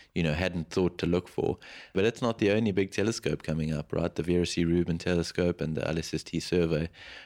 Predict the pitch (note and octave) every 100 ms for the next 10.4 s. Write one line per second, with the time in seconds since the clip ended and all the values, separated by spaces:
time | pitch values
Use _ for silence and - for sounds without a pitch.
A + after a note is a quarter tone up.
0 | - G2 A2 F#2+ A2 - F2+ G#2 - D#2+
1 | D#2+ D#2 E2+ E2+ E2 E2 F2 F2+ - F2
2 | D#2+ E2 F#2 F2+ E2+ - F#2+ - - -
3 | - - - - - _ - - - -
4 | - - G#2+ G2 F#2+ G#2+ B2 E2+ - -
5 | G2+ - - A2 - G2+ A2 F#2+ G2 A2
6 | - - F#2 F2+ G#2 A2+ - F2+ - F#2+
7 | F#2 G#2+ A2+ - F2 E2+ F2 E2+ E2 _
8 | _ - G2+ A#2+ - G#2+ G#2 F#2+ A2 B2
9 | F#2 F2 D#2+ E2+ A2+ D#2+ D#2+ D#2 D#2+ D#2+
10 | - - -